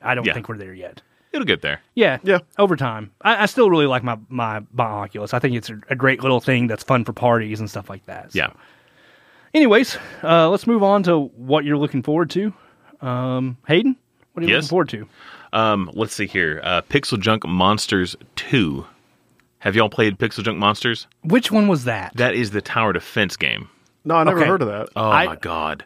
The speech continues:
Speaker 1: I played Pixel Junk Eden. Um,
Speaker 2: Yeah, Pixel Junk Eden's kinda cool. It's, it's its own
Speaker 1: it's
Speaker 2: thing.
Speaker 1: weird, yeah.
Speaker 2: It
Speaker 1: And
Speaker 2: is
Speaker 1: then
Speaker 2: weird.
Speaker 1: I played the,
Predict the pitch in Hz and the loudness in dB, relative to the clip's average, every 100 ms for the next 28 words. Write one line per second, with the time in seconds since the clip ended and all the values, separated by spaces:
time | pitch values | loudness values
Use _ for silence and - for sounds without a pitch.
0 | - 160 - 190 - - - 190 180 160 | -2 -2 0 -2 -2 -8 -4 -2 -2 -4
1 | - 170 165 123 110 113 - _ _ _ | -8 -4 -4 -4 -6 -8 -12 _ _ _
2 | _ _ _ - 127 123 123 117 131 147 | _ _ _ -4 0 4 2 2 -2 -4
3 | 160 151 113 98 87 - 95 85 95 110 | -6 -4 -2 -2 -4 -4 -4 -2 -4 -2
4 | 101 95 82 117 - - 131 - 107 110 | -4 -2 -4 -4 -8 -6 -4 -2 -2 -2
5 | 101 170 110 104 160 156 147 139 135 160 | 0 0 2 4 4 4 4 2 2 0
6 | 170 180 185 101 120 147 151 - 190 180 | 2 4 2 0 0 0 0 2 0 2
7 | 170 | -2